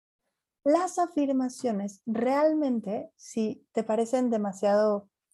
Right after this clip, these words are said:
New Age, les puedes llamar guiones.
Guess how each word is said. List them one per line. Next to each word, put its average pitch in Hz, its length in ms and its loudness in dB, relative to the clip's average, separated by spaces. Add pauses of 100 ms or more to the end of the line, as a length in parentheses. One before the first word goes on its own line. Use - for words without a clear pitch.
(140)
New 226 240 4
Age, 208 360 0
les 214 200 -4
puedes 220 240 2
llamar 208 360 -4
guiones. 233 760 2